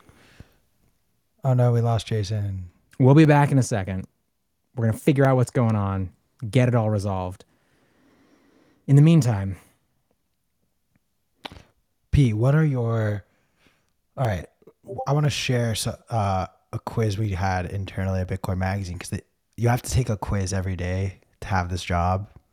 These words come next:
Speaker 1: If you, if you didn't know, this is actually a very competitive and difficult job to maintain.
Speaker 2: That's
Speaker 1: And
Speaker 2: true.
Speaker 1: yesterday's quiz was, who are your top three coin politicians on the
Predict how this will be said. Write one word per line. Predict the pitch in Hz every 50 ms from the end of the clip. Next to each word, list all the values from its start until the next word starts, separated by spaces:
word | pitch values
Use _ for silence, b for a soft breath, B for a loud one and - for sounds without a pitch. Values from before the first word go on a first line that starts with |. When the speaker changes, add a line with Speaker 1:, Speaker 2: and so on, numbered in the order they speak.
| _
Speaker 1:
If | 87 92 92 -
you, | 98 101 95 - -
if | 104 92
you | 98
didn't | 101 101 95 92
know, | 90 90 87 92 92 92
this | - 98 101 92
is | 113 110
actually | 107 110 110 - 110 98
a |
very | 92 98 92 92 92
competitive | - - 95 - 101 95 90 92 95
and | 90 90 85
difficult | 90 90 - - 95 85 -
job | - 87 85 87 92
to | - 95
maintain. | 92 90 85 90 - - 107 101 98 87 - 95 - _
Speaker 2:
That's | - 107 104
Speaker 1:
And | 101 104
Speaker 2:
true. | 95 110
Speaker 1:
yesterday's | 135 131 - - 120 113 101 -
quiz | - - - 110 101 95 87 82 80 85 - - - - - _ _ _ _ _
was, | - 101 101 95 92 90 90 90 - - _ _ - _ _ -
who | 120 139 135
are | 123 113 104
your | 104 98 95
top | - - - 110 104 - -
three | - - 104 101 101 101 95 92 87 101 -
coin | - - 107 98 95 92 92 85
politicians | - 98 95 90 - - - 95 - - 98 90 87 87 85 82 - - - _ _ _ _ _ _ _ _ _ _ _ _ -
on | 101 98 92
the | 92 95 90